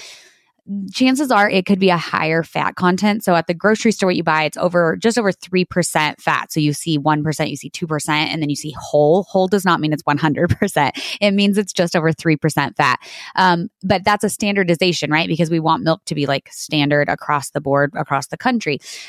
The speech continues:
So if you are getting non-homogenized milk, there may be some differences in, like, cream level. And so sometimes when people tell me how good raw milk tastes, I'm like, "It has nothing to do with the pasteurization and probably more to do with the homogenization." So homogenization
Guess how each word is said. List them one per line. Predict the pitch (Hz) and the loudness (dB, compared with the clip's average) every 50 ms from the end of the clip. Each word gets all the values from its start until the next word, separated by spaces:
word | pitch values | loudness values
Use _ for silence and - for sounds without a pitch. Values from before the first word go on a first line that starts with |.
| - - | -20 -14
So | - - 247 233 220 214 214 226 | -2 0 2 4 4 4 4 4
if | - 220 196 | 2 2 2
you | 220 240 247 269 | 2 2 4 4
are | 269 247 247 | 4 2 2
getting | 214 226 202 202 196 190 185 - - 185 | 0 0 0 2 0 0 -2 -4 -4 0
non-homogenized | 180 175 185 185 185 170 - - 180 175 190 269 349 - 330 302 269 233 - - | 2 4 4 4 2 2 -2 -2 0 2 4 4 4 2 2 2 2 2 2 2
milk, | 208 190 185 190 190 - | 4 4 4 2 0 0
there | 180 208 202 196 | 0 0 0 2
may | 190 185 185 | 2 0 2
be | 196 233 240 | 2 0 0
some | 240 269 254 226 | 2 0 0 0
differences | - - 156 - 190 180 170 196 202 208 | 0 -2 -2 -2 -6 -6 -4 -4 -4 -4
in, | 202 190 | -4 -4
like, | 165 156 - | -4 -4 -4
cream | - - - - 151 147 151 165 | -8 -12 -6 -2 0 0 2 2
level. | 190 208 226 226 269 285 277 | 2 0 2 2 2 2 2
And | - 190 190 | 2 0 0
so | - 220 208 | 0 0 0
sometimes | - - 214 233 269 320 330 | 2 0 2 2 2 2 4
when | 330 277 | 2 2
people | 208 214 190 190 | 2 2 0 0
tell | - - - 180 180 | -2 0 0 0 0
me | 180 180 170 160 - - - - - | 2 0 -2 -2 -4 -10 -16 -12 -4
how | - 202 196 | -2 0 0
good | 180 196 190 170 | 2 2 0 2
raw | 160 165 160 160 | 2 2 2 2
milk | 160 156 156 170 - | 2 2 0 0 2
tastes, | - 208 220 214 - | 2 2 2 2 2
I'm | 117 175 | 0 0
like, | 175 170 - - | 0 -2 -2 -4
"It | 160 165 | -2 -2
has | 180 175 180 | -2 -2 0
nothing | 170 165 160 151 175 165 156 | 0 0 0 0 0 0 2
to | 156 147 | 2 2
do | 147 | 2
with | 143 143 - | 2 0 0
the | |
pasteurization | - 147 131 131 - - 139 139 131 135 135 131 - - 151 | 0 -2 -2 -2 -2 -2 -2 0 0 0 -2 -2 0 -2 -2
and | 143 139 - | -2 -2 -4
probably | - _ 160 151 156 156 160 156 160 160 156 147 | -4 _ 0 2 2 2 0 0 2 2 2 4
more | 143 143 143 139 | 4 4 4 2
to | - - 156 | 2 0 2
do | 143 139 | 2 2
with | 131 139 - | 2 2 0
the | 139 | -2
homogenization." | 135 147 147 135 131 131 - 135 | -4 0 0 0 0 0 -2 -4
So | 131 123 - 127 113 95 - - 95 - - 160 156 | -4 -4 -4 -6 -6 -6 -6 -6 -6 -4 0 0 2
homogenization | 175 185 175 180 185 185 226 226 220 196 170 - 175 170 165 - - 165 160 | 4 4 4 2 2 2 2 2 2 0 0 0 0 0 0 0 -2 -2 -4